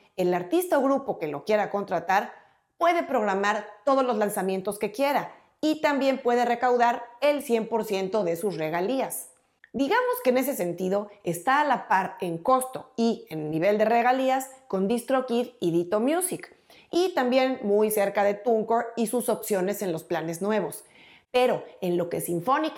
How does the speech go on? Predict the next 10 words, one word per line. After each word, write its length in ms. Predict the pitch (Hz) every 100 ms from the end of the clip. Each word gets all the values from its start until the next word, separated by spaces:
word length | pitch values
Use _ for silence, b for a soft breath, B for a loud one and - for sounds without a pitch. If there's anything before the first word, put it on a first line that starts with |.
| -
hace 320 | 269 269 254
énfasis 480 | 285 277 175 156 151
para 260 | - 220
distinguirse 600 | 208 226 220 196 - 226 165
de 120 | 160
sus 200 | 269 262
competidores 800 | 208 180 226 233 247 226 226 240 - B B B
es 160 | 370 381
en 120 | 427
factores 500 | 277 - 269 254 262